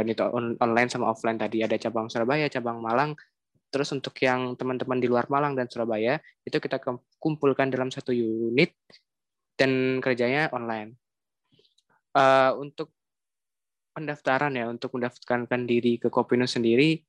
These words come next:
sebenarnya bisa aja langsung gitu ya, langsung D M ke I G-nya, co underscore Kopinus itu, atau,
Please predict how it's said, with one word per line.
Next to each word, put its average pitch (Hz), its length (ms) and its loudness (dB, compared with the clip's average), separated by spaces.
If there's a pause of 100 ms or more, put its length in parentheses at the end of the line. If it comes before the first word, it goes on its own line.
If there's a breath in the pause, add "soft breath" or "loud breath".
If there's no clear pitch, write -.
(1200)
sebenarnya 147 360 2
bisa 151 200 4
aja 135 160 4 (360)
langsung 139 440 -2
gitu 113 240 -4
ya, 113 80 -8
langsung 120 320 -2
D 117 160 4
M 127 400 2 (960)
ke 120 400 4
I 127 160 -2
G-nya, 120 560 0 (320)
co 120 160 2
underscore 113 400 -10
Kopinus 117 240 -6
itu, 131 240 2
atau, 139 320 2